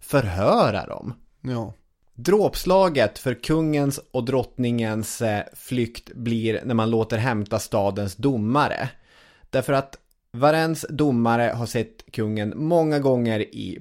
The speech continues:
Speaker 1: Paris när han har tjänstgjort där. Och han är den som alla litar på för att säkert identifiera honom. Och scenen är ju den att så snart som domaren kliver in i rummet så faller han ner på knä i en bugning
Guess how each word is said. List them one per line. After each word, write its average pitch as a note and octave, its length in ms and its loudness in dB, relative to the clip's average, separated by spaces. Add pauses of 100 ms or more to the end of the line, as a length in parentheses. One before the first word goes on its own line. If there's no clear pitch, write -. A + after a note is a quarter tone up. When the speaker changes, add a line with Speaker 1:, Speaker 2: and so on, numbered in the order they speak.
Speaker 1:
Paris G#2+ 460 -4
när A2+ 80 -4
han G#2 100 -2
har G2+ 160 -4
tjänstgjort A2 680 -4
där. G2+ 340 0 (260)
Och B2+ 120 -4
han C3 140 2
är B2+ 80 2
den A#2 200 2
som A2+ 240 -4
alla A2+ 520 2 (100)
litar C3 800 0
på G2+ 200 -2
för - 140 -4
att A2+ 160 -2
säkert A2 360 -2
identifiera A2 720 -2
honom. G2 400 -6 (400)
Och C#3 220 -4
scenen D3+ 500 2
är A2+ 120 0
ju A2 140 2
den A2+ 300 0
att G#2+ 140 -4
så - 180 2
snart D#3+ 420 0
som C3+ 140 2
domaren A#2+ 480 2
kliver B2 380 -2
in A2+ 160 0
i A2 80 -2
rummet A2+ 340 -2
så C3+ 120 -2
faller D3+ 680 2
han A#2 180 4
ner A#2 200 2
på A#2 120 -2
knä A2+ 540 -2
i D3 140 2
en A#2 100 2
bugning G#2+ 760 0